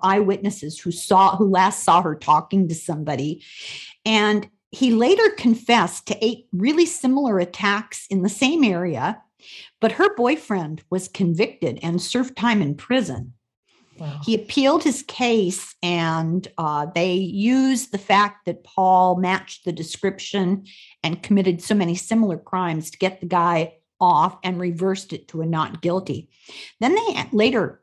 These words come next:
Speaker 1: asked Paul about it again, and he denied that he killed it, but this is what he said, very arrogant. He said, "Well, you know, the eight hundred pound gorilla in the room is that it's a twenty-five to life sentence."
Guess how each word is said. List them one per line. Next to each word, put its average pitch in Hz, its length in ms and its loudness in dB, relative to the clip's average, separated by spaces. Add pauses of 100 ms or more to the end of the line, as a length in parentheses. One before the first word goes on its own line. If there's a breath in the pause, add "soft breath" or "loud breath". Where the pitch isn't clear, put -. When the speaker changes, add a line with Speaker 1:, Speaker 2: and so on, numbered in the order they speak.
(100)
Speaker 1:
asked - 380 -2
Paul 190 320 2
about 175 320 2
it 254 100 0
again, 156 540 -2
and 165 280 -4 (120)
he 262 160 2
denied 233 500 4
that 277 100 0
he 226 80 -4
killed 226 360 -2
it, 165 160 -8
but 180 100 -6
this 330 220 -4
is 349 200 -8
what 233 200 -2
he 190 120 -4
said, - 520 -2 (340)
very 208 260 0
arrogant. 165 600 0 (720 soft breath)
He 254 80 0
said, 269 200 2
"Well, 262 140 6
you 311 140 6
know, 220 460 4 (520 soft breath)
the 233 160 4
eight 349 140 4
hundred 285 340 4
pound 226 320 4
gorilla 208 420 2
in 180 140 -2
the 180 80 -2
room 175 500 -2
is 190 340 0
that 185 140 -4
it's - 260 -4
a 185 100 0
twenty-five 202 640 0
to 156 100 -10
life 160 320 -2
sentence." 151 640 -10